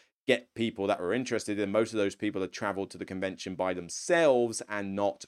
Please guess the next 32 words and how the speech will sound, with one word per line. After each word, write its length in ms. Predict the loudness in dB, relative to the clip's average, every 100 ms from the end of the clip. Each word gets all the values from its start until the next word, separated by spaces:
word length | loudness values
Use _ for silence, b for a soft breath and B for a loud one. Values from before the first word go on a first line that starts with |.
| -4
with 260 | -2 0
a 60 | 0
load 220 | -2 0
of 60 | -2
other 140 | -6
people. 540 | -2 -2 -2 -4 -6 B B B _
But 220 | 2 2 0 _
I 140 | 4 6
had 280 | 8 6 2 -10
the, 300 | 2 6 6
those 240 | 6 4 4
aforementioned 720 | -2 2 4 4 0 0 2
names 340 | 2 2 4
I 80 | 2
got 200 | 2 -2
to 60 | -2
play 200 | 0 0
some 140 | 0
games 360 | 2 2 0 2
with, 300 | 4 4 4
and 300 | 4 2 -2 _ _ _ _ _ _
believe 320 | 4 6 4
me, 160 | 2 0
I 80 | 0
took 180 | -2 0
a 60 |
whole 240 | 4 4 4
bag 680 | 2 6 8 8 6 6
of 140 | 2 2
games 420 | 2 2 -2 -8
to 200 | -6 -6
play, 460 | 0 2 4 0